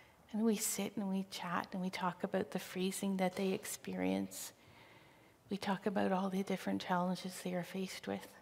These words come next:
And it's not until I get up to escort them out the door that they realize, "Wow, you kinda know what it's like, don't you?"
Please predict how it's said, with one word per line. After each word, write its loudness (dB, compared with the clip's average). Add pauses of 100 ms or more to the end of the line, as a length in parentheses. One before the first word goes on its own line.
(760)
And 8
it's 6
not 6
until 6 (320)
I 10
get 10
up 6
to 4
escort 4
them 8
out 6
the 6
door 2
that -2
they 4
realize, 2 (640)
"Wow, 4 (1900)
you 6
kinda 6
know 8
what 10
it's 2
like, 4
don't 6
you?" 2